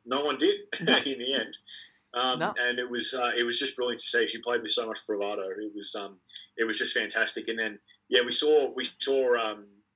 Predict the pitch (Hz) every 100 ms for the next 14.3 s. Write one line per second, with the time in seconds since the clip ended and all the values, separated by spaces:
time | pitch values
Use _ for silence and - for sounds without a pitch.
0 | _ 113 107 113 110 101 - 110 101 104
1 | 104 104 107 98 98 104 - 107 98 107
2 | 98 98 - 104 101 - 98 101 - 104
3 | 101 101 101 98 _ _ _ _ - -
4 | - - - 131 131 160 165 - 117 120
5 | 123 110 101 - - 117 113 113 110 104
6 | 104 104 107 101 - 101 - 101 98 120
7 | 120 123 120 110 101 104 101 98 _ _
8 | _ _ _ _ _ _ _ _ _ 185
9 | 185 - 131 185 - 131 131 - 123 117
10 | 120 117 113 104 - 107 135 120 110 -
11 | 117 107 101 110 143 120 - 139 135 135
12 | 113 110 107 110 107 104 104 101 101 107
13 | 104 110 101 101 107 101 98 98 104 -
14 | 117 110